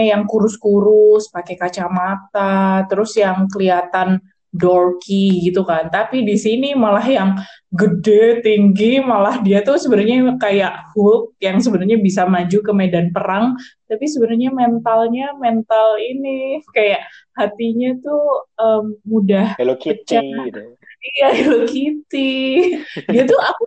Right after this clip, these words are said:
Speaker 1: dia tuh kayak, ini orang, dia kayak, kayak gede banget gitu loh, kayak,
Speaker 2: Hmm.
Speaker 1: kayak orang Nordics gitu loh. Eh,
Speaker 2: Iya.
Speaker 1: tapi ternyata kerjanya I T, malah Vanessa Hudgens di situ yang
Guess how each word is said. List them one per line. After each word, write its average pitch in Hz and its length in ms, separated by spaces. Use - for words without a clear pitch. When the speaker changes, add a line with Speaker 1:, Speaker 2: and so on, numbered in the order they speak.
Speaker 1:
dia 403 160
tuh 494 160
kayak, 269 340
ini 247 240
orang, 226 600
dia 415 160
kayak, 247 540
kayak 262 200
gede 233 160
banget 247 340
gitu 302 240
loh, 175 180
kayak, 233 400
Speaker 2:
Hmm. 131 560
Speaker 1:
kayak - 380
orang - 260
Nordics 262 600
gitu 277 340
loh. 220 540
Eh, 285 160
Speaker 2:
Iya. 311 240
Speaker 1:
tapi 330 160
ternyata 269 400
kerjanya 247 480
I 247 160
T, 240 400
malah 233 480
Vanessa 202 400
Hudgens 190 800
di 185 80
situ 190 240
yang 190 320